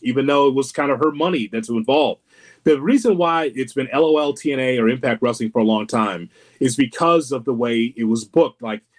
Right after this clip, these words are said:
the, the silly stuff that Vince Russo would book was trying to attract W W E audience, and it didn't work. You can do silly shit in W W E because they have a forty or fifty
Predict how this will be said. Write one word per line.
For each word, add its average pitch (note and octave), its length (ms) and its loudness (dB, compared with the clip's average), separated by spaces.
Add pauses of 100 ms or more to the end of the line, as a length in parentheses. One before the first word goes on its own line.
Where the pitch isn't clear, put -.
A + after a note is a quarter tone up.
(140)
the, C3 220 -4
the A#2+ 120 -8
silly G3+ 380 -2
stuff G3 280 -2
that D#3+ 140 0
Vince D#3+ 260 -2
Russo D3 340 0
would B2 200 -6
book C#3 240 0
was A2+ 280 -4 (220)
trying F#3 460 0
to C#3 360 0 (360)
attract C3+ 400 -2
W C#3 260 0
W B2 260 -2
E - 80 -10
audience, G#2 680 -2
and C3 240 0 (560)
it D#3 120 2
didn't C#3 220 0
work. F3 340 0 (340)
You G#3+ 160 4
can A3+ 160 2
do F#3 180 -6
silly F#3 360 0
shit - 420 0
in C3 140 -4
W C#3 280 0
W B2+ 280 0
E D#3 240 4 (120)
because C#3+ 300 -4
they D#3 120 2
have D#3+ 140 -2
a C#3 120 -4 (100)
forty F#3+ 300 4
or D3 140 0
fifty D#3+ 540 -2